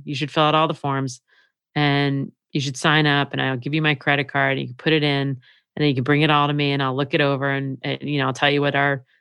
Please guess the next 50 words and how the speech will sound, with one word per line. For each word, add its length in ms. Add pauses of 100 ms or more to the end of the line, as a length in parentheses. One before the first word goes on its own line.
(140)
health 260
insurance 420
number 360
is 200
and 100
that 160
kind 120
of 60
stuff. 360
But, 140
like, 260
you 100
should 340 (800)
do 200
that." 360
And, 640 (1400)
you 180
know, 100
I 80
didn't, 280
I 80
stopped 360
arranging 420
rides 420
for 140
them, 300 (1500)
y-, 240 (240)
like, 260
pretty 240
early 300
on. 180
I 40
was 120
like, 180
"I 120
don't 140
know. 160
I 400
don't 160
know, 160
Georgia. 260
There's 140
gonna 80
be 40
thirty-five 600
people 260
at 60
lacrosse 320
<laughs> 20
practice, 540